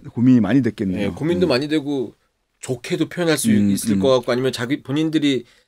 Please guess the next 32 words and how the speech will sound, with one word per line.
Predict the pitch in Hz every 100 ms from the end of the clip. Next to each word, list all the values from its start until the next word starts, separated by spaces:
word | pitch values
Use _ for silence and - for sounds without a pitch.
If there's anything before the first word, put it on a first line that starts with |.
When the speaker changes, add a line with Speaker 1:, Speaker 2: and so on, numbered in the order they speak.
| _
Speaker 1:
공감도 | - 143 160 156 135
Speaker 2:
작업할 | 113
때, | 110
Speaker 1:
많이 |
Speaker 2:
어, |
Speaker 1:
되고. | 104 110 104 101
Speaker 2:
아팠던 | - - 214
Speaker 1:
어. | 156
Speaker 2:
부분을 | 151 151 143 131 -
좀 | 139
전달하고 | - 135 151 147
싶었을 | 131 - 131 - 120
것 | 131
같기도 | 110 104 107
하고. | 98
Speaker 1:
네네. | 92 87 98 _ _ - - - - - _ _
Speaker 2:
자, | - - - _ _ _ _ _ _ _
그렇습니다. | - 208 196 165 110 -
오늘은 | 185 214 214 214 214 214
브론테에 | 156 190 220 214 190
대해서 | 185 175
좀 | 180
알아봤고 | 156 165 139 - 202 123 82 82 _ _ _
브론테를 | - 220 214 233 233
추천해주고 | - - 240 240 214 208
싶은 | 196 - 202
사람 | 190 185 160
이런 | 202
질문 | 185 185 185
또 | 196 175
나왔는데 | 135 143 147 143 170 113 101
Speaker 1:
네. | 104 92 90